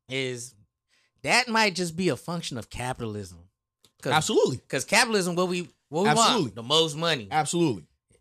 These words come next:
Speaker 1: Why,
Speaker 2: Absolutely.
Speaker 1: why did he sign these dudes these contracts? 'Cause
Speaker 2: Absolutely.
Speaker 1: I want the bread.
Speaker 2: Absolutely. And I'm not mad at that either. But what I'm saying is, if that's what you're doing for
Speaker 1: Mm-hmm.
Speaker 2: whatever reason,
Speaker 1: Mm-hmm.
Speaker 2: if somebody comes and says, "This is what they doing,"
Speaker 1: Mm-hmm.
Speaker 2: don't anti-Semitism that person.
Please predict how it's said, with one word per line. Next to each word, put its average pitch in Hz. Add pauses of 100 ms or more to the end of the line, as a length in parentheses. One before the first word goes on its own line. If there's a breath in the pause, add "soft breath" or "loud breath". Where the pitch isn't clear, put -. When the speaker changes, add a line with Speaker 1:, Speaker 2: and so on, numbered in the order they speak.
(180)
Speaker 1:
Why, -
Speaker 2:
Absolutely. 175
Speaker 1:
why 196
did 220
he 214
sign 214
these 208
dudes 214
these 214
contracts? 226
'Cause 240 (180)
Speaker 2:
Absolutely. 127
Speaker 1:
I 131
want 139
the 143
bread. 127 (260)
Speaker 2:
Absolutely. 139
And 131 (320)
I'm 127
not 139
mad 147
at 139
that 143
either. 208
But 127
what 127
I'm 123
saying 208
is, 139
if 131
that's 160
what 151
you're 156
doing 190
for 160
Speaker 1:
Mm-hmm. 127
Speaker 2:
whatever 226
reason, 214
Speaker 1:
Mm-hmm. 101 (140)
Speaker 2:
if 139
somebody 233
comes 262
and 196
says, 175 (220 soft breath)
"This 247
is 220
what 233
they 208
doing," 202
Speaker 1:
Mm-hmm. 104 (300)
Speaker 2:
don't 208 (280)
anti-Semitism 196
that 120
person. 98